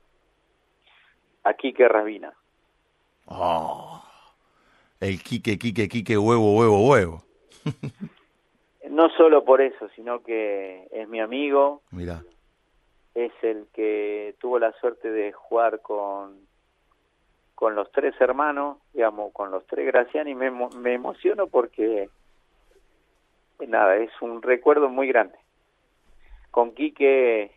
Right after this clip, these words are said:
Speaker 1: yo lo iba a ver cuando jugaba con mi hermano, desde muy chico, y, y hoy en día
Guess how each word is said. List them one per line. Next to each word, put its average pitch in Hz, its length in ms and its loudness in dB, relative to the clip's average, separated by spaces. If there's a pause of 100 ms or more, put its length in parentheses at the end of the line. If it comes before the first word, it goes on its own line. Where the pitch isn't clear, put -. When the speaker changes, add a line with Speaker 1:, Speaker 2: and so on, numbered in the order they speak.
(220)
Speaker 1:
yo 139 100 4
lo 139 80 2
iba 135 220 2
a 131 40 0
ver 165 280 -2 (960)
cuando 107 320 -8
jugaba 127 360 0
con 120 200 -8
mi 113 80 -12
hermano, 170 560 -12 (880)
desde 110 220 -2
muy 139 240 -10
chico, 180 420 -4
y, 101 540 -10 (120)
y 117 120 2
hoy 139 160 4
en 127 160 -4
día 165 420 0